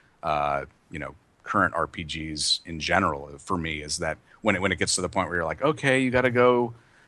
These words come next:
do some, you know, menial tasks or, or do a bunch of combat to get to the next, you know, to become more powerful." This is,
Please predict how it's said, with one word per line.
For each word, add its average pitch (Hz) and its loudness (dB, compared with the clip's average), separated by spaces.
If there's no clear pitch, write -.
do 120 2
some, 107 4
you 104 -2
know, 92 2
menial 104 4
tasks 98 4
or, 90 -2
or 87 -2
do 104 0
a 98 0
bunch 92 2
of 90 -4
combat 92 6
to 90 -2
get 101 2
to - -2
the 90 0
next, 85 0
you 104 -6
know, 82 -4
to - -12
become 92 0
more 87 0
powerful." 80 0
This - -6
is, 90 -8